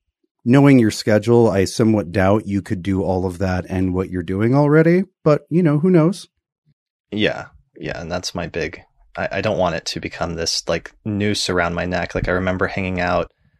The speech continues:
Speaker 2: years ago at conferences with, like, Rick Levine, and we'd be hanging out and having great conversations about, like, synchronicity and, like, arguing about whether astrology was causal or acausal. And then it would be, like, three in the morning, and he'd say, "Well, I've gotta go. I've gotta go write my daily column."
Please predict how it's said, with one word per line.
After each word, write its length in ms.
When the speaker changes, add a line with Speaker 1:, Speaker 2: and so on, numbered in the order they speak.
Speaker 2:
years 280
ago 200
at 80
conferences 640
with, 120
like, 140
Rick 200
Levine, 580
and 360
we'd 160
be 100
hanging 320
out 140
and 140
having 220
great 200
conversations 680
about, 180
like, 100
synchronicity 800
and, 160
like, 140
arguing 380
about 300
whether 220
astrology 460
was 160
causal 500
or 180
acausal. 840
And 260
then 180
it 80
would 100
be, 100
like, 200
three 180
in 60
the 60
morning, 420
and 80
he'd 160
say, 180
"Well, 420
I've 180
gotta 160
go. 180
I've 100
gotta 140
go 80
write 220
my 160
daily 320
column." 560